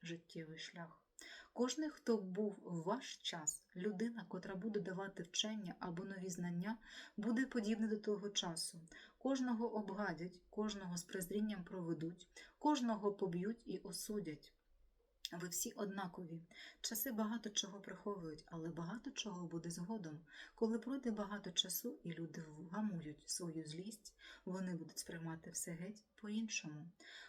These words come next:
Колись Будда багато говорив біля власного дому кожному, що прийде дівчина, котра буде його дружиною.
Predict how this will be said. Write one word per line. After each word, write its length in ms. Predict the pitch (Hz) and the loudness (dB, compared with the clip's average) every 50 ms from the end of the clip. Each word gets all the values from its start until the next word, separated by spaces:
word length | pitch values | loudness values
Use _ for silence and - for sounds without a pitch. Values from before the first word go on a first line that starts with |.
| - | -2
Колись 360 | - - 226 233 240 262 240 226 | 4 6 6 6 6 6 4 2
Будда 440 | 214 226 262 277 240 180 170 165 - - | 2 2 2 2 2 2 2 0 -2 -2
багато 500 | 180 160 175 175 202 262 247 - 233 214 | 0 2 2 2 2 0 0 0 0 2
говорив 540 | 202 214 202 185 185 185 180 190 208 220 - - - | 2 2 2 2 0 -2 -2 -2 -2 -4 -4 -6 -4
біля 260 | 190 180 185 175 175 | -2 0 0 0 0
власного 580 | 165 165 175 180 - - - 180 175 170 175 165 | 0 0 -2 -2 -4 -4 -4 -4 -4 -4 -4 -2
дому 320 | 160 170 165 160 160 160 | -2 -2 -2 -2 -4 -6
кожному, 680 | 160 - 190 190 185 175 170 175 170 156 151 151 156 175 - - - - - - | -6 -6 -6 -6 -6 -6 -6 -6 -6 -6 -6 -8 -10 -10 -12 -14 -14 -14 -12 -6
що 240 | - - - 208 202 | -2 2 4 4 4
прийде 320 | 202 - 220 240 208 208 208 | 4 2 2 4 6 6 6
дівчина, 480 | 180 202 240 233 - - 240 220 226 | 6 4 0 2 0 0 0 0 -2
котра 320 | 214 - 180 175 208 196 185 | -2 -4 -4 -2 -2 -2 -2
буде 380 | 175 180 220 233 226 233 226 277 269 | -2 -2 -2 -2 0 -2 -2 -4 -4
його 280 | 226 165 165 160 175 | -4 -4 -2 -2 -2
дружиною. 760 | 180 170 170 175 175 175 - 196 196 185 175 165 156 - 151 | -2 -2 -2 -4 -4 -6 -6 -6 -6 -6 -6 -6 -6 -8 -10